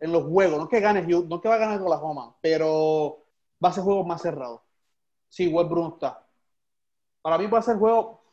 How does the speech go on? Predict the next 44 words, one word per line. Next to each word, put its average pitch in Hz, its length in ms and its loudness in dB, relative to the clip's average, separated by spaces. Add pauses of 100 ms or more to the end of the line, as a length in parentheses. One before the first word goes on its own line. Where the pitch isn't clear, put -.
(160)
va-, 185 140 6
van 202 200 6
a 233 60 2
ser 240 160 2
juegos 247 360 2
más 190 320 -2
ajustaditos 214 720 0
que 170 100 0
lo 156 100 -2
que 151 100 -6
se 147 140 -12
vio 143 220 -4
hoy. 127 180 -6
Cuando 151 880 -2 (300)
ya 175 120 4
el 220 100 2
siguiente 254 380 2
juego 240 200 2
se 208 80 0
va 190 100 4
a - 20 0
acabar, 202 340 -2
creo, 185 240 0
por, 165 220 -4
por, 156 180 -4
por 151 140 -4
máximo 190 340 -6
por 160 120 -6
cinco 160 340 -10
puntos 170 280 -4
a - 20 -16
favor 139 240 -4
de 147 180 -2
Houston. 127 380 -10
No 147 200 -4
creo 170 260 4
que 170 100 2
vaya 165 160 6
a 160 60 4
seguir 156 220 -6
siendo 156 260 -6
juegos 151 280 -8
vía 139 240 -4
pela. 120 260 -14